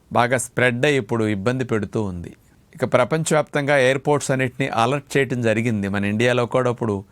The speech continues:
మాస్కులు, కొన్ని టెస్టులు ఇట్లాంటివన్నీ చేస్తున్నారు. ఈ ఎంపాక్స్ వైరస్ అనేది ఇబ్బందికరంగా ఎందుకు మారుతున్నది? మరి పూర్వం రోజుల్లో వచ్చిన వైరస్సే దాంట్లో కొద్దిగా చిన్న మార్పులతో మళ్ళా విజృంభిస్తున్నది.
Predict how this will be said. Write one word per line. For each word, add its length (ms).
మాస్కులు, 560
కొన్ని 280
టెస్టులు 420
ఇట్లాంటివన్నీ 600
చేస్తున్నారు. 840
ఈ 120
ఎంపాక్స్ 560
వైరస్ 460
అనేది 680
ఇబ్బందికరంగా 960
ఎందుకు 360
మారుతున్నది? 720
మరి 200
పూర్వం 480
రోజుల్లో 380
వచ్చిన 260
వైరస్సే 720
దాంట్లో 520
కొద్దిగా 380
చిన్న 340
మార్పులతో 800
మళ్ళా 280
విజృంభిస్తున్నది. 960